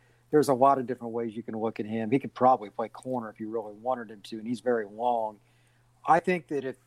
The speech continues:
they don't, you know, obviously they didn't get Tay Williams. There's no reason not to take Britt. If you're gonna play him in the secondary, again, he's got the physical tools to play corner. Why not take him?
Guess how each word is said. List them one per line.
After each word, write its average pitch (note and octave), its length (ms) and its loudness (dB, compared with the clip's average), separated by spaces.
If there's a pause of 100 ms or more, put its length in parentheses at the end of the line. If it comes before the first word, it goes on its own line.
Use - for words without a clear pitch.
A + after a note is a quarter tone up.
(420)
they D3 140 -2
don't, D#3 240 -2
you E3 60 -8
know, C3+ 60 -2
obviously B2+ 340 -4
they C3+ 80 -2
didn't C3+ 180 -4
get C#3+ 160 -6
Tay C#3 160 -4
Williams. A2 540 -10 (360)
There's D#3 220 2
no E3+ 120 6
reason B2 480 -2
not B2 280 2 (120)
to G#2+ 80 -20
take A#2+ 460 -10 (220)
Britt. - 380 -12 (400)
If - 120 -12
you're D3 100 0
gonna D#3+ 140 6
play D#3+ 240 4
him D#3 100 -2
in C3+ 80 -6
the B2 60 -10
secondary, E3+ 760 0 (240)
again, B2+ 260 -4
he's C#3+ 160 -4
got D3 160 0
the A#2+ 160 -14
physical C#3 440 -4
tools G#2 580 -10 (400)
to C#3 100 0
play C3 240 4
corner. A#2+ 480 -2 (420)
Why B2 260 2
not A#2 280 -2
take A#2 260 -8
him? F#2+ 120 -12